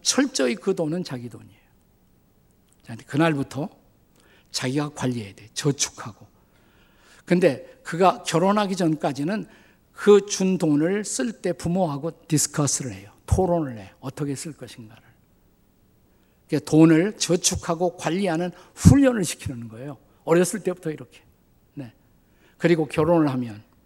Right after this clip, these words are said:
그거 가지고 비즈니스를 시작해.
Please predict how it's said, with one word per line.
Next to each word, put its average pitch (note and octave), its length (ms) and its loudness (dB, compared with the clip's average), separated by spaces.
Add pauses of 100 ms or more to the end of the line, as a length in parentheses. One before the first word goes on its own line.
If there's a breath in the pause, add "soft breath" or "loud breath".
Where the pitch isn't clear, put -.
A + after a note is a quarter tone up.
(1600)
그거 D#3 220 2
가지고 C3 580 -2 (400 soft breath)
비즈니스를 D3 560 0
시작해. - 480 -12